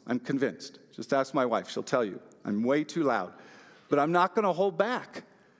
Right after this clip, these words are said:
because God has designed us to worship him. Worship him this week. And then the last thing is humble yourself, humble yourself some more, and then when you've done that, humble yourself just a little bit more. We cannot possibly,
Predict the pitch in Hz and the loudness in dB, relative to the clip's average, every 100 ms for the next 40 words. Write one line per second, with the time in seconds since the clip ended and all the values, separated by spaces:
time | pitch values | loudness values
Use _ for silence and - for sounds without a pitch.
0 | _ - 160 170 160 165 175 165 - 156 | _ -4 -2 0 2 2 4 0 -2 -4
1 | - 175 185 139 - - 139 123 156 156 | 0 0 0 -2 -4 -8 -4 -2 -2 -2
2 | 170 165 - - - 156 123 95 - - | -4 -4 -10 -20 -10 -4 -4 -4 -16 -20
3 | _ _ _ _ _ _ _ - 135 196 | _ _ _ _ _ _ _ -4 0 0
4 | - 160 - 120 98 - - 127 - 131 | -2 -4 -2 -4 -4 -10 -6 -6 -4 -6
5 | 101 - - - _ _ _ _ _ - | -6 -10 -20 -20 _ _ _ _ _ -6
6 | 156 147 143 160 196 190 202 190 185 185 | -2 0 2 2 2 0 -2 -2 0 -2
7 | - - - 196 226 233 208 - 208 196 | -4 -16 -2 0 0 -2 -2 0 0 0
8 | - - - - - - 190 226 240 220 | -4 -20 -20 -20 -12 0 0 2 0 -2
9 | - 185 - - 160 160 160 - 147 147 | 2 0 0 -4 0 2 0 0 0 0
10 | 151 156 156 156 180 180 170 151 131 160 | 0 0 -2 0 0 2 0 0 -2 -2
11 | 151 147 143 - 117 - 123 - 107 110 | 0 -2 -2 -2 -2 -4 -10 -6 -4 -4
12 | 107 110 117 107 95 - _ _ _ _ | -4 -6 -6 -10 -12 -16 _ _ _ _
13 | _ _ _ 139 160 - 160 156 180 185 | _ _ _ -4 -4 -2 0 2 0 -2
14 | - - 151 - 127 117 | -6 0 0 0 -2 -2